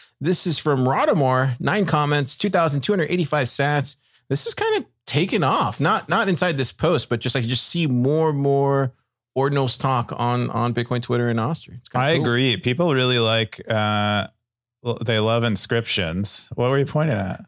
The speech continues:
Speaker 1: I, I, uh, Casey, 'cause, like, he, he, like, he's been talking about, like, inscriptions and N F Ts and trying to make 'em work. I mean, people are gonna hate N F Ts, but you say this time and time again, people love art, man. People love,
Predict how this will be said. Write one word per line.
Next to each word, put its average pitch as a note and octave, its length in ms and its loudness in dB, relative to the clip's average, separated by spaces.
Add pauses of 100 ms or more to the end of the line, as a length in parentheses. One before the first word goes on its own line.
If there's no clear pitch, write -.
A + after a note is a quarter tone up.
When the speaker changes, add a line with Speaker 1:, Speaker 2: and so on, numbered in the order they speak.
Speaker 1:
I, C3+ 120 -4 (280)
I, D3 260 2 (120)
uh, C#3 180 4 (100)
Casey, A2+ 540 0
'cause, C3 220 -2
like, C#3 160 0
he, B2 260 -10
he, - 640 -8
like, D3 300 -2
he's F#3 240 0
been G#3+ 120 0
talking E3 320 0
about, C3+ 320 2
like, A#2+ 200 0
inscriptions C#3 600 -2
and A#2+ 120 0
N B2 80 2
F A#2+ 100 -2
Ts C3+ 460 0
and A#2 80 -2
trying B2 160 -2
to A#2 80 0
make A#2 160 -2
'em A2+ 100 0
work. B2+ 360 0
I C#3+ 120 0
mean, D#3+ 160 -2
people G3+ 240 0
are C#3+ 160 2
gonna A#2+ 140 0
hate A#2+ 160 0
N A2+ 80 0
F G#2+ 100 -2
Ts, A2 220 -4
but - 180 -6 (540)
you C3 60 -12
say C3 120 0
this - 140 -4
time A#2 160 0
and G#2+ 60 -2
time G#2 120 -2
again, G2+ 480 -4 (640)
people A#2 300 -2
love A2+ 180 0
art, G#2+ 260 0
man. G#2 300 -2
People A2+ 300 -2
love, A#2+ 180 2